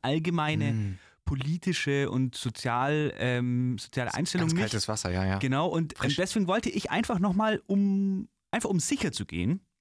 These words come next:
Speaker 2: Mhm.
Speaker 1: nochmal kurz auf das The-, die, ein, ein wichtiges Thema von der letzten Folge eingehen.
Speaker 2: Okay.
Speaker 1: Und zwar, ganz klar, es ist grundsätzlich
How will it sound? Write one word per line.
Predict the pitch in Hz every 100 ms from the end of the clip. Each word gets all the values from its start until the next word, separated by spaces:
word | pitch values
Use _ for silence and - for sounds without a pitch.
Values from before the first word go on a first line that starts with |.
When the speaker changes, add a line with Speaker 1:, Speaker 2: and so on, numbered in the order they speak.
| -
Speaker 2:
Mhm. | 135 123
Speaker 1:
nochmal | 165 190
kurz | - 226 -
auf | 151
das | 147 -
The-, | 226
die, | - 156 135 -
ein, | - -
ein | 151 151
wichtiges | 226 170 143
Thema | 165 139 117
von | 120
der | 123
letzten | 123 -
Folge | - 127 85
eingehen. | 131 120
Speaker 2:
Okay. | 120
Speaker 1:
Und | 165
zwar, | 117 175 220 - - _ _ _ _ _ _ -
ganz | 135 202 -
klar, | 135 143 165 180 _ _ _ _ _ _ _ _ _ _ _ _ _ -
es | 151 -
ist | 196 220 -
grundsätzlich | - 202 240 - 160 - 120 123 127 -